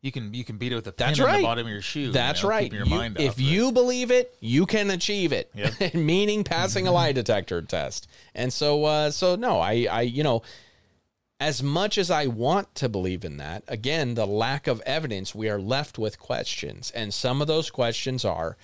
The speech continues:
Speaker 2: how reliable was this hypnotic regressionist? How do we know he wasn't captured? How do we know that these memories were not, you know, f-,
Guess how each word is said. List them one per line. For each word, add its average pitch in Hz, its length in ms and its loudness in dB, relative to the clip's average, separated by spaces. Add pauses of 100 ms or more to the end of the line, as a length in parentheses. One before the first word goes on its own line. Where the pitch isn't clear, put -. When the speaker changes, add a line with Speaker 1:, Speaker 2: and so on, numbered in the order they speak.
(180)
Speaker 2:
how 113 340 0
reliable 117 680 2
was 107 400 2
this 127 260 -2
hypnotic 113 460 -2
regressionist? 82 760 -6 (280)
How 101 240 -2
do 151 80 2
we 170 160 4
know 135 180 2
he 135 80 4
wasn't 139 360 0
captured? 92 560 -4 (280)
How 110 240 -2
do 151 80 2
we 165 160 2
know 139 220 2
that 139 180 -6
these 123 220 -2
memories 113 420 -2
were 107 120 0
not, 104 220 -2 (400)
you 117 140 -2
know, 95 140 2
f-, - 220 -12